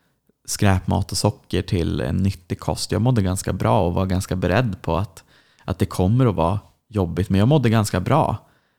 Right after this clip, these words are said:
Eh, kände mig pigg och liksom, och så. Men träningen är ju fruktansvärd, liksom, att gå från noll träning till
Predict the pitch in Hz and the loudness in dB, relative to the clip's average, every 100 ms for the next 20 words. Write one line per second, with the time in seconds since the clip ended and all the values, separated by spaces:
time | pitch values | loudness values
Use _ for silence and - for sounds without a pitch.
0 | _ - 98 95 117 117 113 - 127 127 | _ -2 2 2 2 4 2 2 2 4
1 | 110 101 107 104 - 101 95 98 - _ | 2 2 2 2 0 0 0 0 -4 _
2 | _ _ 110 82 67 98 - _ _ _ | _ _ -4 0 0 -2 -6 _ _ _
3 | _ 101 104 98 98 95 - _ _ _ | _ 2 6 6 6 2 -4 _ _ _
4 | - 113 107 113 127 101 - 101 98 78 | 4 6 6 4 4 4 4 2 2 2
5 | 78 90 - - 85 - 107 92 - - | 0 -6 -6 -4 -4 0 0 0 -4 -4
6 | 92 90 - 98 - 90 92 104 107 95 | -4 -4 0 0 0 0 2 4 2 0
7 | - 92 90 87 90 90 90 85 90 | -2 -2 0 0 -2 -2 -2 -2 -4